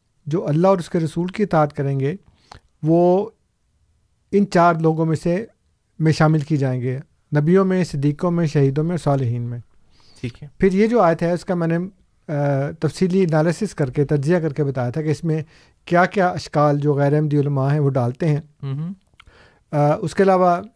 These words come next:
Speaker 1: سورہ الاعراف کی آیت ہے، جس میں اللہ تعالیٰ نے کہا کہ یا بنی آدم اما یاتینکم رسول منکم، کہ اے بنی آدم، جب بھی تمہارے پاس، میری طرف سے رسول آئیں تو، آ، تمہارے پاس، تو جو بھی ان کی اطاعت کرے گا،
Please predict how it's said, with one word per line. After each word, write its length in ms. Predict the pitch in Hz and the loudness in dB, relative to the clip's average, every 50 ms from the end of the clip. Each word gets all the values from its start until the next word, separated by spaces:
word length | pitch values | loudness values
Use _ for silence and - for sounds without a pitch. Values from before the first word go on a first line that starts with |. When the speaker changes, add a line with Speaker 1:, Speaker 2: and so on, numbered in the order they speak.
| - 147 - | -10 -8 -4
Speaker 1:
سورہ 120 | - 165 160 | -2 -2 -2
الاعراف 580 | 170 190 160 147 151 151 143 143 147 160 - | -2 -2 0 2 2 2 4 2 2 0 0
کی 160 | - 190 180 | 0 0 2
آیت 180 | 165 165 160 - | 2 2 2 0
ہے، 40 | 165 | -4
جس 160 | 156 143 - | -6 -6 -4
میں 80 | 165 160 | -2 -2
اللہ 120 | 151 156 | 0 -2
تعالیٰ 260 | 147 143 156 147 151 | -2 0 0 0 0
نے 100 | 151 156 | 0 0
کہا 160 | 147 160 151 | 0 -2 -2
کہ 100 | 151 143 | -2 0
یا 220 | 160 147 147 147 156 | 0 0 2 2 2
بنی 260 | 151 147 156 156 151 | 2 0 0 0 0
آدم 260 | 143 135 131 135 139 | 0 0 0 -2 -2
اما 300 | 139 143 143 143 147 147 | -2 -2 0 0 0 2
یاتینکم 680 | 147 147 143 135 131 - 147 139 139 147 151 139 147 147 | 2 2 2 0 0 0 -2 0 0 -2 -2 -2 -2 -2
رسول 240 | 143 123 170 165 170 | -2 -2 0 0 2
منکم، 400 | 160 160 160 156 - 143 123 113 104 - _ _ _ _ _ _ _ _ _ _ | 2 2 2 0 0 -4 -6 -6 -8 -10 _ _ _ _ _ _ _ _ _ _
کہ 100 | _ - | _ 0
اے 100 | 156 156 | 0 2
بنی 240 | 156 151 160 156 147 | 2 2 2 2 2
آدم، 280 | 143 139 143 170 175 170 | 2 0 0 -2 -2 0
جب 140 | 147 170 160 | 0 -2 0
بھی 120 | 156 196 | 0 -2
تمہارے 280 | 190 190 165 156 143 143 | 0 0 2 2 2 2
پاس، 300 | - 151 151 135 - - | 0 0 -2 0 -2 -2
میری 140 | 147 147 | -2 -2
طرف 240 | 143 - 165 147 - | 0 -2 -4 -4 -2
سے 60 | - | -2
رسول 340 | 143 139 - - 147 143 139 | -4 -4 -4 -2 -2 -2 -2
آئیں 180 | 135 131 156 202 - _ _ - - - - - - - _ _ _ _ _ | -2 -2 -4 -6 -8 _ _ -20 -20 -20 -20 -20 -20 -20 _ _ _ _ _
تو، 80 | - 180 | -6 -4
آ، 220 | 165 147 143 143 | -2 0 0 0
تمہارے 300 | 139 139 147 143 139 143 | 0 0 2 2 2 2
پاس، 280 | 143 - 151 175 190 - | 2 2 0 0 -2 -2
تو 140 | - 175 156 | -2 -2 0
جو 180 | 143 151 160 | 2 2 2
بھی 160 | 165 175 185 190 | 2 2 0 -2
ان 220 | 196 165 156 151 | -2 -2 -2 -4
کی 420 | 143 - - 160 156 151 151 180 | -4 -4 -2 0 2 2 2 0
اطاعت 360 | - 143 - 143 147 156 151 - | -2 -2 0 0 0 0 0 0
کرے 240 | 170 151 151 139 | 0 0 2 2
گا، 200 | 135 139 147 160 | 0 0 -2 -2